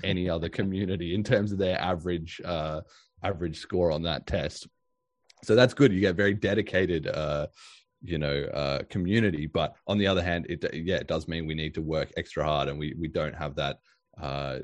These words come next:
centralized pool of V C money. Uh, so that's another area, I think, if the, as the price starts to turn around, as things get a bit, uh, kicking off in, in B C H, it,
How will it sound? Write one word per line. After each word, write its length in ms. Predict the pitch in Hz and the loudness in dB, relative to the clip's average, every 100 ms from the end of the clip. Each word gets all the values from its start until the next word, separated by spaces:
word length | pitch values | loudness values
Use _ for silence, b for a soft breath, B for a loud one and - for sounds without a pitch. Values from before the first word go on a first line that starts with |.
| 69 - | -12 -18
centralized 800 | - 82 78 82 73 69 73 - | -10 -6 -6 -2 0 0 -2 -4
pool 240 | 92 85 | -2 -2
of 120 | 73 | -4
V 160 | 78 76 | -4 -4
C 220 | - 76 69 | -4 -6 -4
money. 380 | 80 71 69 - | -6 -6 -6 -6
Uh, 340 | 69 67 - | -6 -6 -10
so 360 | - 87 73 73 b b | -4 0 0 -2 b b
that's 180 | 135 143 | 6 6
another 260 | 117 110 110 | 4 6 6
area, 320 | 98 90 85 | 6 4 2
I 40 | |
think, 220 | 80 82 71 71 | 0 -4 -6 -4
if 360 | 98 95 95 _ | -4 -4 -8 _
the, 140 | 101 76 | -4 -2
as 220 | 92 92 | -2 -4
the 60 | |
price 320 | 82 - 98 - | -2 2 2 2
starts 300 | 92 90 - | 0 0 -4
to 80 | |
turn 200 | - 95 | -4 -2
around, 300 | 85 82 82 | 0 -2 -2
as 140 | 78 - | -4 -2
things 340 | 92 87 87 b b b _ | -2 -2 -8 b b b _
get 160 | 85 82 | 0 0
a 40 | |
bit, 280 | 82 80 - | 0 -2 -2
uh, 380 | 78 76 73 69 - | -2 0 0 -2 -4
kicking 300 | 104 - 82 | -6 -4 -4
off 180 | 85 87 | -2 -4
in, 140 | 78 | -6
in 140 | 85 76 | -6 -2
B 180 | 80 | -2
C 200 | 80 87 | 0 0
H, 260 | 80 76 - - | 2 0 -4 -10
it, 160 | 82 | -12